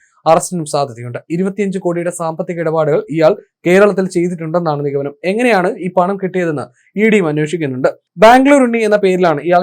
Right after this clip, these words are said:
ശബരിമലയിൽ അറിയപ്പെട്ടിരുന്നതെന്നും പറയുന്നു. പത്താം ക്ലാസ് കഴിഞ്ഞ് നാട് വിട്ടുപോയ പോറ്റി പിന്നീട് സമ്പന്നനായിട്ടാണ് നാട്ടിൽ പ്രത്യക്ഷപ്പെടുന്നത്. പുളിമാത്ത് കാരറ്റ് പ്രദേശങ്ങളിലായി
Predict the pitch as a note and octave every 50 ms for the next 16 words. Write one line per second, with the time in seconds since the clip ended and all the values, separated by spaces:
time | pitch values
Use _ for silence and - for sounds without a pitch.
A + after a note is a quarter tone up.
0 | F3+ - F#3+ E3+ F3+ G3+ G3 G3 F#3 F#3 F3 D#3+ D#3+ E3+ F3 F3+ G3+ F#3 F3 F3
1 | E3+ E3 D#3 D#3+ F3 D#3 D#3+ C3+ C3 C3 C3 E3+ - - _ _ - A#3+ A#3 A#3+
2 | C4+ C#4 C#4 C#4+ C#4 B3+ C#4 B3 A3+ A3 A3+ A3 G3+ F#3 F3+ F#3+ G#3 G#3+ G#3 G3+
3 | - G3 F#3 F#3 F3+ F3+ F3+ E3+ - F3 E3 D#3+ E3 E3+ D3+ E3 D#3+ E3+ E3+ E3+
4 | F3 - E3 E3+ F3 G3 F#3+ F#3+ F3+ E3+ E3 D#3 D#3+ D3+ C#3+ D#3+ G#3 F#3+ _ _
5 | _ _ - D#3 D#3+ E3+ D#3 F3 D#3+ D3+ D#3 C#3 A#2+ D3 - - D#3+ C#3 C3 B2
6 | B2 B2+ C3 - _ _ - D#3+ D#3+ E3+ F3 E3+ E3+ F#3 F3 - E3 E3 F3 F3
7 | F3+ F#3 F3 E3+ D#3+ E3+ E3+ - F#3 E3+ D#3+ D#3 D#3 D3+ D3+